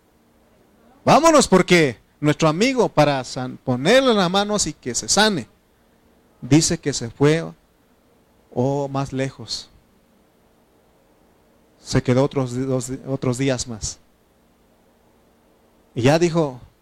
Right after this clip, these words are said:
"Vámonos ahora sí". Y cuando llega, ¿qué hace? "¿Dónde está tu hermano?". "Está ahí". "Quítenla". "No, ya hiede". Ya han pasado, ¿qué? Cuatro días.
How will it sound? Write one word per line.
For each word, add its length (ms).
"Vámonos 460
ahora 180
sí". 200
Y 80
cuando 260
llega, 400
¿qué 160
hace? 340
"¿Dónde 240
está 160
tu 120
hermano?". 400
"Está 240
ahí". 340
"Quítenla". 400
"No, 200
ya 160
hiede". 420
Ya 140
han 80
pasado, 440
¿qué? 220
Cuatro 400
días. 540